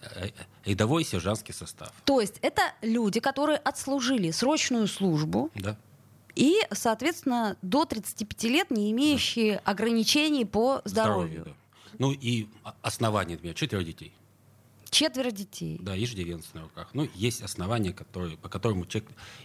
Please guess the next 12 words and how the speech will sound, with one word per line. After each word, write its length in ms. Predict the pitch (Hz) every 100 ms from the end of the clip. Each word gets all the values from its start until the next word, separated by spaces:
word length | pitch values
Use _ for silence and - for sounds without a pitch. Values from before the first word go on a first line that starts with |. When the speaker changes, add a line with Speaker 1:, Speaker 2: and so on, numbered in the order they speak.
| -
Speaker 1:
имея 300 | 107 107 92
все 520 | - - - 107 85 - - -
признаки, 440 | 117 107 98 95
там, 260 | - 87 78 - - - - - -
бойца 640 | 90 95 90 - 127 143 113
потенциального, 720 | - 95 82 - 78 71 73
да, 260 | 76 101 92 78
ну, 120 | 92
не 120 | 92
может 200 | 95 80
быть 120 | 82
призван. 300 | - 78 -